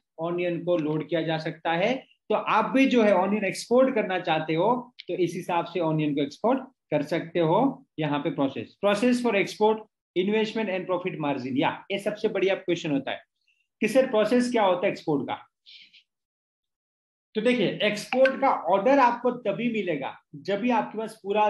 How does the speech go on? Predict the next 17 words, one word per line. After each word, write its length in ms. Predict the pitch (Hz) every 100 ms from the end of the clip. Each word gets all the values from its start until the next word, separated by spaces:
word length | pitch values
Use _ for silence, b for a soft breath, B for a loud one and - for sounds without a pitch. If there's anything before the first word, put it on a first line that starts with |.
| 165
जो 100 | 190
है 140 | 185 175
knowledge 400 | 147 156 180 175
है, 140 | 202 - _ _
आप 80 | 147
professional 640 | - 156 170 180 208 208
हो, 100 | 196 196 - _ -
आपको 300 | 147 208 220 220 - _
पूरा 200 | 202 208
Incoterm 580 | 175 180 196 196 190 185
and 140 | 185
pricing 400 | 175 170 160 180
के 60 | 165
बारे 220 | 156 151
में 100 | 160
मालूम 340 | 160 139 123
है। 80 | 117